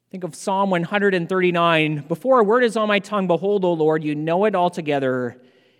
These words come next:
You hem me in behind and before and lay your hand upon me. Such knowledge is too wonderful for me. It is high, I cannot attain it."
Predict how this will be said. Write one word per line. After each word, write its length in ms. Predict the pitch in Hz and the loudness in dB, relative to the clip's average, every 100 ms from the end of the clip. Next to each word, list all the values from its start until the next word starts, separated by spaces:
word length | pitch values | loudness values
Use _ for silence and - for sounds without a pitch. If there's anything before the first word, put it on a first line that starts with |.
| _ | _
You 120 | - 135 | -14 -8
hem 200 | 190 233 | 0 0
me 180 | 214 190 | 2 2
in 200 | 202 190 | 2 0
behind 440 | 170 190 208 226 | 0 0 0 2
and 60 | 208 | 0
before 460 | 185 196 180 202 | -2 -2 0 2
and 100 | 180 | 2
lay 140 | 165 190 | 2 2
your 140 | 185 | 0
hand 280 | 180 185 190 | -2 -2 -2
upon 300 | 170 170 165 | -2 -2 0
me. 120 | 151 | -2
Such 360 | 151 175 170 175 | -2 -4 -4 -6
knowledge 480 | 170 196 226 208 | -2 2 2 0
is 180 | 165 151 | -2 -6
too 260 | - - 240 | -10 -6 -4
wonderful 560 | 220 247 269 226 208 | 0 0 0 -2 -4
for 160 | 147 165 | -4 -6
me. 440 | 151 127 107 104 _ _ _ _ _ _ _ _ _ _ _ _ _ _ _ _ | -6 -8 -12 -20 _ _ _ _ _ _ _ _ _ _ _ _ _ _ _ _
It 60 | 123 | -20
is 120 | - | -14
high, 380 | 151 156 156 135 | -8 -4 -4 -4
I 120 | 123 | -8
cannot 420 | - 160 156 147 | -12 -12 -8 -8
attain 360 | 135 - 131 120 | -10 -10 -10 -10
it." 140 | - | -12